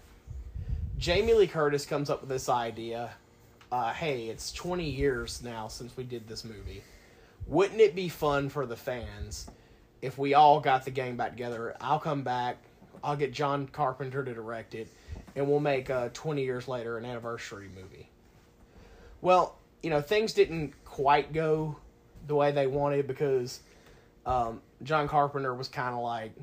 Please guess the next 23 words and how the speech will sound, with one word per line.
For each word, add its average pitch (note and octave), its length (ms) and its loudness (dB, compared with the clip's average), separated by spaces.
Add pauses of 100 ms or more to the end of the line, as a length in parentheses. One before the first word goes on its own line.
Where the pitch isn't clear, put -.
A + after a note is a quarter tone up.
(880)
"I A2+ 100 -6
mean, A2+ 420 -10
how A2+ 460 -4 (520)
y'all A2 180 -6
gonna G#2 160 -12
pay A#2+ 200 -8
me A#2+ 140 -6
what A#2 220 -8
you A#2+ 160 -6
owe?" C#3+ 180 2
Because B2+ 200 -6
he D3+ 80 -4
didn't D3+ 140 -2
make C#3 160 0
a A2+ 40 -4
whole B2 140 -6
lot G2+ 140 -10
of G2+ 60 -14
money G#2+ 200 -12
on F#2+ 60 -14
the F#2+ 60 -14
first - 320 -12
one. - 120 -12